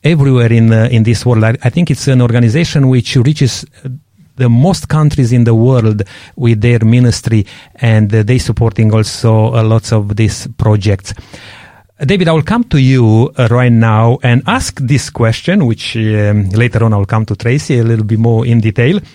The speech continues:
But, uh, what did Jesus meant, you know, or mean, um,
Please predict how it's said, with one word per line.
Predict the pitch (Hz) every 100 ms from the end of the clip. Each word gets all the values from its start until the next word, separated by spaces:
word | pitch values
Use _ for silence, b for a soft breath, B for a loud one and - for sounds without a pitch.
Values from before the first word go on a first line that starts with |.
| B B B
But, | 127 147 156 -
uh, | 151 147 - _ _ _ _ _ _ _ _
what | 160 147 214 240 131 113 _ _ _
did | 123 160 117
Jesus | 107 156 143 - - - -
meant, | 117 110 110 120 101 90 - -
you | 110
know, | 110
or | 107
mean, | 107 135 120 113 B B B -
um, | 120 117 113 110 110 110 113